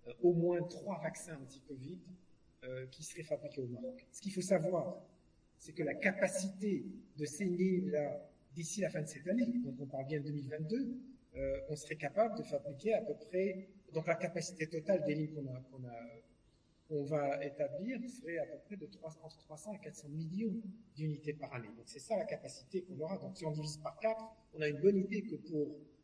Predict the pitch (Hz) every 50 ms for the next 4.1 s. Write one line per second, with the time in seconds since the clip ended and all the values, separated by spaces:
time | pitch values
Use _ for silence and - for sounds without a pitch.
0 | _ - 196 180 180 165 180 180 170 180 180 175 165 151 156 156 - - 151 151
1 | 160 185 220 247 240 240 247 - - - - - 160 156 151 156 151 151 147 -
2 | - - - - - - - _ - 180 185 180 165 175 165 160 156 165 185 208
3 | 208 - 156 151 - 185 180 180 - 185 175 165 180 180 175 180 180 180 190 226
4 | 269 277